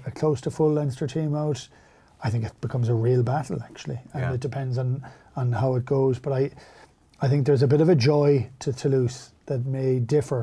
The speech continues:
Speaker 1: And they were always the ones who took the Heineken Cup seriously.
Speaker 2: Sure.
Speaker 1: You know, they were always the ones that said they wanted to be champions, they wanted to win away from home, they wanted to do all that sort of stuff. It wasn't just about their home league.
Speaker 2: Mm.
Speaker 1: So I think this is a tough one.
Speaker 2: Is it, has, has beating Leinster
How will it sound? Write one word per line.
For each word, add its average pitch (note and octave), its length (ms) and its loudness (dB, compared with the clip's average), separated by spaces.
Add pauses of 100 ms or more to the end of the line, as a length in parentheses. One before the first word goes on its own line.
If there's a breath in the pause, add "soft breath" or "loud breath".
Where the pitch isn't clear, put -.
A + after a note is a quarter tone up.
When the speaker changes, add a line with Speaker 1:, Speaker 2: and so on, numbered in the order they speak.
Speaker 1:
And C#3 120 0
they D#3+ 80 6
were F3+ 120 4
always F#3+ 280 6
the F3+ 80 6
ones F3 180 4
who D#3+ 80 2
took - 300 -2 (560 soft breath)
the D3+ 100 -6
Heineken C3+ 320 -2
Cup B2+ 180 -2
seriously. C3 480 0
Speaker 2:
Sure. F2 280 -10 (120)
Speaker 1:
You C#3 80 -8
know, C3 140 -6
they C#3+ 100 2
were D3+ 140 4
always D#3 240 4
the D3+ 80 4
ones C#3 300 2
that B2+ 180 0
said C3+ 320 -4 (400 loud breath)
they C#3 120 0
wanted C3+ 280 2
to C3 60 2
be B2+ 120 2
champions, C3 520 0
they C#3+ 100 2
wanted C3 300 2
to C#3 80 4
win C3+ 160 2
away B2+ 200 2
from B2 180 -2
home, C3+ 300 -2
they B2+ 120 -2
wanted C3 320 -4
to C3 80 0
do C#3 260 2
all C#3+ 220 2
that C3+ 180 -2
sort C#3 200 0
of B2 60 -2
stuff. B2+ 200 -4
It - 80 -6
wasn't D3 300 -2
just C#3+ 200 -2
about C#3 220 -4
their B2+ 180 -6 (280 loud breath)
home C#3 260 0
league. C3 380 0 (160 loud breath)
Speaker 2:
Mm. E2+ 220 -10
Speaker 1:
So - 160 -16
I E3+ 120 0
think G#3 100 0
this C#3 120 0
is - 40 -2
a C3+ 60 -2
tough D3+ 260 -2
one. C3+ 80 -10 (400 soft breath)
Speaker 2:
Is C3 140 -2
it, C3+ 80 0
has, C3+ 200 2
has B2 140 -2
beating F3 380 0
Leinster C#3 580 -2